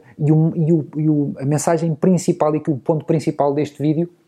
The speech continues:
e que eu vos queria transmitir, essa ideia principal, é que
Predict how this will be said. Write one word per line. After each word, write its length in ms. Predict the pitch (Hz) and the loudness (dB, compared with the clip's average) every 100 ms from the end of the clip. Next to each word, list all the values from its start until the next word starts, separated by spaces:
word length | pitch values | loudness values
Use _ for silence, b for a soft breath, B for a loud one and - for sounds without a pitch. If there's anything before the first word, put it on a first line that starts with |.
| _ _ _ _ _ _ - | _ _ _ _ _ _ -10
e 60 | |
que 100 | 131 | 0
eu 40 | 143 | 0
vos 100 | - | 0
queria 240 | - 143 | 0 2
transmitir, 600 | 143 143 131 131 139 143 | 2 0 0 -2 -2 0
essa 300 | 143 120 - | 0 -2 -6
ideia 420 | 131 117 151 135 123 | -4 0 2 2 -2
principal, 680 | 131 123 127 - 135 147 | -4 -6 -8 -2 -2 0
é 100 | 139 | -2
que 380 | 135 - 156 | -2 0 0